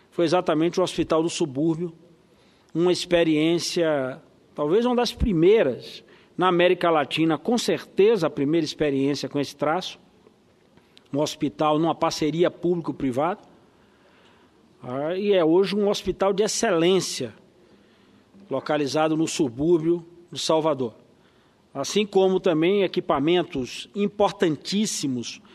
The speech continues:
foram consolidados ao longo desses últimos anos na cidade. Eu tive a oportunidade de participar com o governador Jacques Wagner da inauguração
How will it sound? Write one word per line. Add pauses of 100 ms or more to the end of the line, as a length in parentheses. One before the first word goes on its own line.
(400)
foram
consolidados
ao
longo
desses
últimos
anos
na
cidade. (760)
Eu
tive
a
oportunidade
de
participar
com
o
governador
Jacques
Wagner
da
inauguração